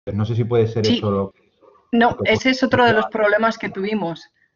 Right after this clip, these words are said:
Speaker 2: que en algunas cuestiones, o sea, en algunas preguntas, a algunos alumnos sí les haya-, salía la opción de enviar y a otros no. O sea, que le veo bastantes problemas, no sé si fue hace tres semanas o así, ¿eh? Me parece.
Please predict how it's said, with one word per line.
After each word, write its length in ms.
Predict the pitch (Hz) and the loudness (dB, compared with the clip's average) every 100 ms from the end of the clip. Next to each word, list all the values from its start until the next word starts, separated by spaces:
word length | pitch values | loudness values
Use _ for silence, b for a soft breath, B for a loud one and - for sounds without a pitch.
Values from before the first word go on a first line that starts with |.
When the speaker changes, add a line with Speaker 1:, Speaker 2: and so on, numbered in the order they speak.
| _ | _
Speaker 2:
que 340 | - 185 180 - | -2 0 0 -2
en 280 | 180 180 180 | -6 -4 -2
algunas 720 | 180 185 202 208 208 208 208 | -2 -2 -2 0 0 -2 -4
cuestiones, 600 | 214 208 - 233 190 254 | -8 -8 -4 -2 -2 -4
o 60 | - | -4
sea, 140 | 185 | -4
en 80 | 170 | -4
algunas 360 | 165 190 202 | -4 -2 -4
preguntas, 680 | - 208 233 254 165 156 - - | -4 -2 -2 0 0 -2 -8 -4
a 220 | 170 165 | 0 0
algunos 400 | 165 175 196 202 | 0 -2 -2 0
alumnos 440 | 190 233 196 175 - | 2 2 0 -4 -8
sí 180 | 202 | -4
les 240 | 190 196 196 | -2 -2 -2
haya-, 480 | 190 190 190 180 - | -2 0 -2 -2 -6
salía 360 | - 190 208 | -4 -2 0
la 100 | 165 | 0
opción 300 | 160 - 180 | -2 -6 -4
de 60 | 185 | -2
enviar 420 | 190 190 233 - _ | 0 0 0 -2 _
y 120 | 185 | 0
a 100 | 185 | 4
otros 320 | 180 180 180 160 | 2 0 -6 -6
no. 160 | 143 _ _ _ _ _ _ | -8 _ _ _ _ _ _
O 40 | - | -8
sea, 120 | 165 | -8
que 200 | 165 170 | -6 -4
le 140 | 175 170 | -4 -2
veo 200 | 180 190 | -2 -2
bastantes 960 | 190 190 165 175 170 165 165 160 - - | -4 -6 -8 -4 -2 -2 -4 -10 -14 -6
problemas, 1000 | 170 170 165 160 156 156 156 151 - _ | -2 -2 -2 -2 -4 -4 -6 -10 -18 _
no 140 | 202 | -12
sé 120 | 160 180 | -10 -6
si 220 | 185 175 | -4 -4
fue 260 | - 185 | 0 2
hace 580 | 190 185 185 175 170 - _ _ _ | 2 2 0 2 0 -4 _ _ _
tres 200 | - 196 | -4 -2
semanas 460 | 196 175 175 160 - | -2 0 0 -2 -4
o 60 | |
así, 260 | 151 - 151 | -8 -4 -2
¿eh? 120 | 220 | 0
Me 100 | 190 | -2
parece. 480 | 151 156 147 139 | -4 -4 -4 -10